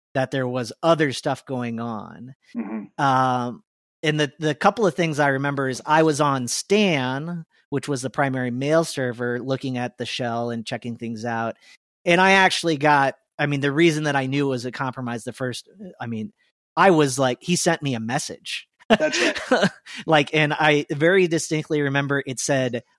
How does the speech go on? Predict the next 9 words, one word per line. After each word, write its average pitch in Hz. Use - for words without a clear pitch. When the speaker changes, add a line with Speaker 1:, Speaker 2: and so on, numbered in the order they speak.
Speaker 1:
"Ahoy!" 139
exclamation 113
point. 82
And 180
I 220
should 320
say, 220
like, 175
I, 104